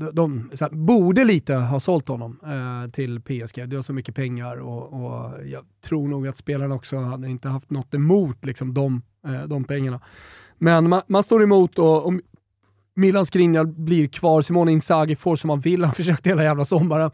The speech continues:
att få dit hans älskling, eh, Acerbi. Eh, det verkar inte bli någon värvning, men till slut så, ja, men behåller man dels Skriniar och tar in ytterligare en mittback då i Acerbi,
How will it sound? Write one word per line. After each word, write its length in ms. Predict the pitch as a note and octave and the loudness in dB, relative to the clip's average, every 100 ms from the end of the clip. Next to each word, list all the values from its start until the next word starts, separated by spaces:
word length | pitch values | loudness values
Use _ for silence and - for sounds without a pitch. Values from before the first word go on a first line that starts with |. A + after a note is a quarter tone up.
| - - - | -8 -20 -10
att 120 | E3 C3+ | -8 -2
få 100 | E3 | 0
dit 200 | D3+ C#3 | 0 0
hans 180 | D#3 | -2
älskling, 500 | D#3 C#3+ - D3 C#3+ C#3 | -2 -2 -2 -4 -2 -2
eh, 220 | C#3+ D3 | -4 -6
Acerbi. 520 | D3 F3+ F3+ F3+ F3+ _ _ - _ _ | -2 0 2 2 0 _ _ -20 _ _
Eh, 340 | C#3 C3 C3 C3+ | -6 -4 -4 -6
det 160 | C3 | -2
verkar 300 | D#3+ D#3 E3 | 0 0 0
inte 140 | D#3 D3+ | -2 0
bli 160 | E3+ | 0
någon 140 | E3+ D#3 | 0 2
värvning, 420 | D#3 D3 D3 D3+ | 2 2 -2 -2
men 220 | C#3+ C#3+ | -4 -6
till 140 | D3 | -8
slut 260 | C#3 D3+ C3+ | -6 -6 -6
så, 100 | D3 C3+ C#3+ | -8 -8 -10
ja, 160 | F#3 G#3+ | -10 -8
men 280 | C#3+ D#3 - D#3 D#3+ E3 | -8 -10 -12 -14 -14 -2
behåller 500 | E3 D3 A3 C4 A#3+ | 0 4 6 6 4
man 160 | G#3+ F#3+ | 4 4
dels 220 | E3 D3 | 2 0
Skriniar 400 | - F#3 G#3 D#3 | 0 0 0 -2
och 80 | D3 | 0
tar 100 | F3+ | 0
in 120 | E3+ - | 0 0
ytterligare 560 | - _ G#3+ G3+ G3+ | -2 _ -4 0 2
en 120 | D#3 | 0
mittback 420 | D3+ C3 - C3+ - | -2 -6 -6 -8 -6
då 120 | C3+ | -8
i 60 | |
Acerbi, 480 | B2+ - F3+ F3+ D3+ | -8 -6 -4 -4 -6